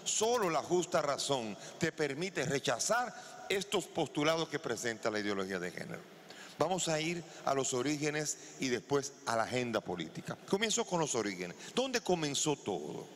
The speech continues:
Bien, en los siglos dieciocho y diecinueve, se, se avanzó mucho buscando la igualdad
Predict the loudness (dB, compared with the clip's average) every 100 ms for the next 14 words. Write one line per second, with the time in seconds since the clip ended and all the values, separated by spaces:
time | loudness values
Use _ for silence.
0 | -18 -20 -18 -16 -16 -18 -18 -6 0 0
1 | -2 -10 -18 -20 -18 -2 0 2 2 2
2 | 0 0 2 4 2 4 2 2 2 2
3 | 0 2 2 2 -2 -6 -16 -16 -16 -16
4 | -18 -18 -18 -20 -20 -20 -6 -2 0 2
5 | 2 2 0 2 4 4 4 2 2 2
6 | 2 2 2 2 2 2 0 0 0 2
7 | 0 2 2 2 2 2 2 2 0